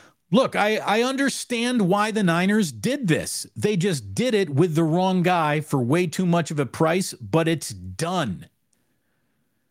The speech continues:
And you gotta get over it. You know, moving on to the next play, having a short memory, it's important in football.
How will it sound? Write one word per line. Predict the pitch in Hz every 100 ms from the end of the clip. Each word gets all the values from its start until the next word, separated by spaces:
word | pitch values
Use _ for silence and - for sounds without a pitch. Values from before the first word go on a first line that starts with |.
| _ _ _ _ _ _
And | 160 160
you | 151
gotta | 156 165 160
get | 151 151
over | 165 185 110 80
it. | - _ _ _ _ _
You | 92
know, | 104
moving | 151 185 180
on | 175 185
to | 185
the | 143
next | 147 165 -
play, | - 165 165
having | 175 175 147
a |
short | - - 180 143
memory, | 147 165 190 202
it's | 185 143
important | 165 143 196 202 147
in | 113
football. | - 107 - 87 -